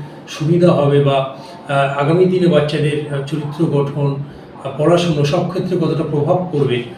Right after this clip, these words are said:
গোটা বিষয় নিয়ে আমরা তার থেকে কথা বলে নেব। আহ, দিদি, ধন্যবাদ বাংলা, আপনাকে স্বাগত। স্বাগত। এ, আপনার, আহ, টোটাল এই সামিট স্কুল,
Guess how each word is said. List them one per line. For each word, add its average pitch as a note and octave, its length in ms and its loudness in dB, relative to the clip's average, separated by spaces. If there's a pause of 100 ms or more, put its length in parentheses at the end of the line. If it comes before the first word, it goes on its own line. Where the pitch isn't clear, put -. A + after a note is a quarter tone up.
(220)
গোটা E3+ 140 4
বিষয় G3 360 2
নিয়ে F#3+ 160 2
আমরা D#3+ 180 0
তার C#3 200 -2
থেকে D3 240 -4
কথা B2+ 200 -2
বলে A#2+ 180 -2
নেব। A#2 220 -2
আহ, - 880 -6
দিদি, E3+ 280 2 (100)
ধন্যবাদ E3+ 400 4
বাংলা, D#3 220 4
আপনাকে D3 260 -2
স্বাগত। A#2+ 360 -4 (400)
স্বাগত। A#2+ 460 -4 (480)
এ, D#3 180 0 (180)
আপনার, F#3+ 340 4
আহ, D#3 280 0
টোটাল F3+ 240 4
এই F3+ 220 2
সামিট E3 560 0
স্কুল, - 320 -4